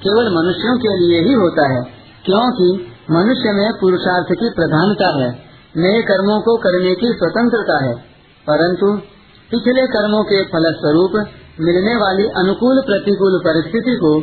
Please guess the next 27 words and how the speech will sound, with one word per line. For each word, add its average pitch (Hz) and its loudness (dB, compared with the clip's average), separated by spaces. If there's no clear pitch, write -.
बदलने 180 0
में 160 2
यह 175 0
परतंत्र 160 -2
है। 113 -6
तात्पर्य 160 -2
है 135 0
कि 190 0
मनुष्य 202 0
कर्म 208 0
करने 175 -2
में 180 -2
स्वतंत्र 220 -2
और 170 2
फल 247 -2
प्राप्ति 170 0
में 175 0
परतंत्र 165 -2
है, 147 -2
परंतु 190 0
अनुकूल 240 0
प्रतिकूल 202 0
रूप 156 0
से 160 0
प्राप्त 180 -2
परिस्थिति 220 -2
का 175 -4